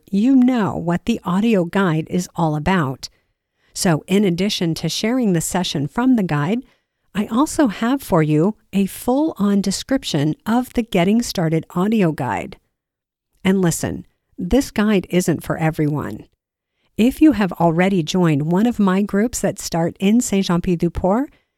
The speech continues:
you get the audio guide as part of that.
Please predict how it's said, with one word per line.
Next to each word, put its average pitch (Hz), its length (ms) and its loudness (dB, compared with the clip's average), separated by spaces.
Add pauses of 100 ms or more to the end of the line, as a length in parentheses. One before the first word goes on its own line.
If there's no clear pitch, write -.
you 208 220 2
get 233 220 -2
the 175 180 0
audio 190 340 2
guide 147 300 -2
as 170 160 -6
part 202 300 -2
of 147 100 -4
that. 151 480 -6